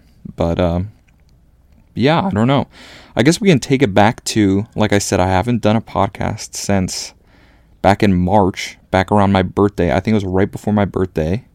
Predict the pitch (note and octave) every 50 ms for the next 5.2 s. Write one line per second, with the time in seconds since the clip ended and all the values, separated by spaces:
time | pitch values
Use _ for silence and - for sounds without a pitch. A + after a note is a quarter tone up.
0 | _ _ _ _ - - _ _ _ - F#2+ F2+ G2 F#2+ F2+ G#2 G2+ G2+ F#2 G2+
1 | - - F2+ F2+ E2+ - - - D#2 E2 - E2+ F2 G#2+ B2+ - _ - - -
2 | - - - - - - _ _ _ _ - - - - F2 F#2+ F2+ - - G2
3 | F2+ F#2 G2+ - - - - A#2 C#3+ E3+ F3 - - C3+ C3 A2 F#2+ F#2 G#2 B2
4 | D3 - - _ - - F2+ F#2 G#2+ A#2+ - - G#2+ G#2+ G#2+ G#2+ G#2+ G2+ F#2+ -
5 | - - -